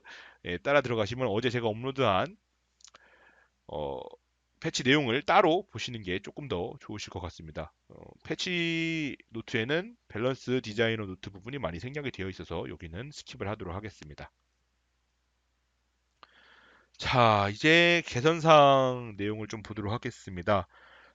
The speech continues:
드디어, 네, 스코프 파트를 좀, 음, 자세히 설명을 해드리도록 하겠습니다. 자, 우선 스코프 종류를 나열을 해보면은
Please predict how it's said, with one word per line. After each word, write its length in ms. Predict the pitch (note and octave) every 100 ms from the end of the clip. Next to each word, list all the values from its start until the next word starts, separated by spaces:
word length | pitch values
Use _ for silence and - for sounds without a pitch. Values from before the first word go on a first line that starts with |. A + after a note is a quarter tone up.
| -
드디어, 420 | D3 D#3+ A#2+ F3+ _ _
네, 100 | F2+
스코프 360 | - - E3+
파트를 460 | - E3 - D3+ B2+
좀, 300 | A2+ G2+ A#2+ G3+ _ _ _ -
음, 180 | G2 G2
자세히 380 | - G2+ A2
설명을 640 | G#2+ C3+ C#3+ B2+ F2+ G2+ D#3+ _ _ _ _ _ -
해드리도록 440 | A2+ G#2 G#2+ G2+
하겠습니다. 540 | A2+ - G2 E2+ E2 - _ - _
자, 100 | -
우선 400 | B2 D#3 D#3+ D#3+
스코프 800 | - - A#3 - D3+ D#3+ D3 G2+
종류를 560 | - B2 C#3+ F3 D#3 C#3+
나열을 360 | G2+ G#2+ A#2+
해보면은 600 | A2+ B2 G#2 F#2+ C3+ B2+